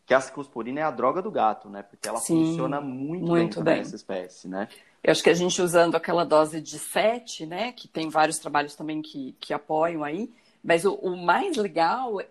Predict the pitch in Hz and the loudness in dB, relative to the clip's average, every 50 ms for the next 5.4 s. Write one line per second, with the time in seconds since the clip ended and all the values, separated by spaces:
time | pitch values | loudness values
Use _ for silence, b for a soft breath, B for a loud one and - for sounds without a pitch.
0 | _ - - 175 185 214 233 233 226 214 214 214 214 220 220 - 220 220 214 - | _ -8 -4 -2 -2 -2 -2 -4 -6 -6 -6 -6 -6 -8 -8 -10 -10 -10 -10 -8
1 | - 214 180 160 156 151 147 147 151 - - 151 143 135 135 143 147 - - 190 | -6 -4 -2 -2 -2 -4 -6 -10 -12 -10 -8 -6 -4 -4 -4 -4 -6 -6 -8 -8
2 | 180 170 156 151 180 185 190 190 185 170 147 - - 127 127 147 170 170 175 196 | -8 -8 -2 2 2 2 2 0 -8 -12 -14 -14 -14 -14 -10 -6 -4 -2 0 2
3 | 233 269 311 - 226 165 151 156 160 175 208 240 240 254 - - 160 165 170 180 | 0 0 0 -2 -2 0 2 2 2 2 0 -2 -6 -2 -2 2 4 6 4 4
4 | 196 190 185 165 175 196 170 156 165 165 185 - - - - 175 170 - - - | 4 0 -2 2 0 0 2 2 -4 -4 -4 -8 -10 -12 -12 -12 -10 -8 0 2
5 | 165 156 156 143 147 160 143 - | 2 2 2 -2 -4 -6 -6 -8